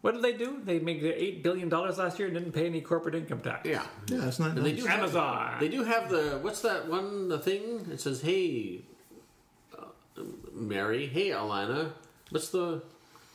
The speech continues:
Speaker 2: not Siri.
Speaker 1: Oh, the spying thing, right.
Speaker 2: What's the, what's
Speaker 1: Alexa?
Speaker 2: the one? Alexa.
Speaker 1: Is that
Speaker 2: They've
Speaker 1: theirs?
Speaker 2: got the Alexa as well.
Speaker 1: Wow.
Speaker 2: So, uh, yeah, he likes to say, "Hey, Alexa,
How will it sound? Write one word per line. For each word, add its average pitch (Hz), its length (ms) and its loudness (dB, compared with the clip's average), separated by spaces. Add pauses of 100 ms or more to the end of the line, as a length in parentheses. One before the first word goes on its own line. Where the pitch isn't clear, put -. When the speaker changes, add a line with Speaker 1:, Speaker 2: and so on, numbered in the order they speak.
(120)
Speaker 2:
not 147 180 0
Siri. 92 540 0
Speaker 1:
Oh, 180 160 4
the 143 100 0
spying 147 480 0
thing, - 240 -12
right. 123 220 2
Speaker 2:
What's 143 220 -2
the, 139 280 2
what's 147 140 0
Speaker 1:
Alexa? 143 360 2
Speaker 2:
the 240 120 2
one? 269 100 -4
Alexa. 240 280 2
Speaker 1:
Is - 20 -2 (140)
that 131 80 -4
Speaker 2:
They've 160 120 6
Speaker 1:
theirs? 220 120 2
Speaker 2:
got - 100 0
the 185 80 4
Alexa 175 420 0 (100)
as 104 120 0
well. - 240 2
Speaker 1:
Wow. - 60 2 (960)
Speaker 2:
So, 98 380 0
uh, 95 460 0
yeah, 101 220 2
he 113 80 0
likes 113 240 0
to 107 80 -4
say, 98 200 0
"Hey, 127 160 2
Alexa, 107 500 -2